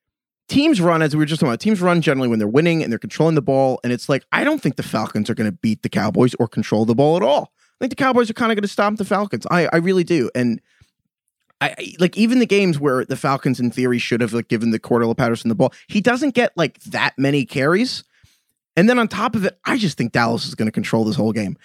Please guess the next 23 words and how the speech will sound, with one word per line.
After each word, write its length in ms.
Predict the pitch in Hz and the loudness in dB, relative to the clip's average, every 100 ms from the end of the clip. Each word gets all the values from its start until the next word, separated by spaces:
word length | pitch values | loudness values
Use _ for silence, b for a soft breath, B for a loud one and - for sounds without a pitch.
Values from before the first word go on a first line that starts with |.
| b b - | b b -4
I, 40 | - - - - - | -4 -4 -10 -10 0
I 80 | 160 | 2
know 120 | 185 | 4
that's 180 | 196 165 | 2 2
weird 140 | 165 | -2
to 40 | 135 | 0
say 240 | 147 135 | 0 0
'cause 140 | 131 | -2
Dallas 260 | 113 113 117 | -4 -4 -6
was 80 | 104 | -10
blown 380 | - 113 113 101 | -10 -6 -4 -2
out 200 | 104 - | -4 -2
last 300 | 127 - 160 | -2 0 0
week, 280 | 165 - - b - | -2 -4 -20 b -2
but 120 | 175 | 0
that's 120 | 233 | 0
'cause 180 | - 285 | 0 0
the 100 | 208 | 0
Broncos 420 | 143 143 170 131 | 0 0 0 0
really 160 | 131 117 | 0 0
rushed 260 | 110 - | 0 -4
the 60 | - | -6
passer 500 | - 110 - 139 | -6 -4 -2 -4